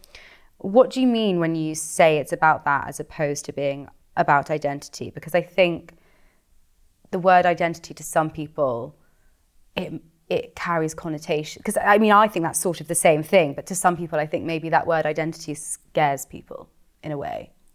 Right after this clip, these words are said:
or it makes them think it's about something that it's necessarily not, if you see what I mean.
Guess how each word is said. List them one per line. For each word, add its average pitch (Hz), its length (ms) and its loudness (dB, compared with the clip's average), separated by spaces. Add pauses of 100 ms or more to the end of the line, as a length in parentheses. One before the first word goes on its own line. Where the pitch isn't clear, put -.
(200)
or - 280 -2 (100)
it 190 120 2
makes 190 220 -2
them 175 100 -8
think 160 220 -2
it's - 120 -14
about 160 200 2
something 151 300 -6
that 151 140 -6
it's - 260 -12
necessarily 143 640 -6
not, - 340 -16
if - 140 -14
you 151 60 -12
see 143 120 -12
what 135 120 -4
I 135 60 -4
mean. 139 340 -16